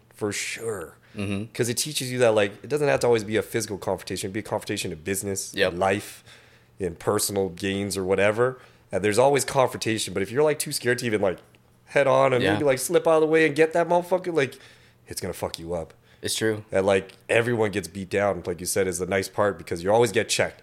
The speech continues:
Speaker 2: Yeah.
Speaker 1: You think you're top dog one day, you might be, and the next day you come back and spar and you get your ass whooped and you remember, like, you get humbled.
Speaker 2: And that's the
Speaker 1: It
Speaker 2: thing.
Speaker 1: reminds ya.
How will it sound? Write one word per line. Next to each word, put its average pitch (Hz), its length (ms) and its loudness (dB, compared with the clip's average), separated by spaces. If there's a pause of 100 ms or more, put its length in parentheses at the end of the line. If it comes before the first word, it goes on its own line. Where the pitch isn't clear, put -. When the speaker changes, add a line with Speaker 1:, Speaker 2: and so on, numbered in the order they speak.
(140)
Speaker 2:
Yeah. 87 200 -2 (240)
Speaker 1:
You 117 80 -10
think 123 180 -4
you're 120 100 2
top 117 280 2
dog 120 360 4
one 127 160 2
day, 156 220 2
you 151 160 -6
might 117 240 0
be, 156 260 -6
and 107 140 -4
the 107 80 4
next 110 220 2
day 117 100 -4
you 104 80 -4
come 107 200 -2
back 110 260 0
and 98 80 -6
spar 117 280 0
and 120 80 0
you 104 60 -6
get 101 160 -2
your 95 100 -2
ass 117 300 0
whooped 120 220 -4
and 101 100 -6
you 98 60 -6
remember, 135 400 -4
like, 113 200 -4 (380)
you 185 120 2
get 165 80 0
humbled. 180 380 2 (340)
Speaker 2:
And 117 120 2
that's 143 140 6
the - 80 4
Speaker 1:
It - 40 4
Speaker 2:
thing. 160 80 2
Speaker 1:
reminds 165 340 6
ya. 92 140 2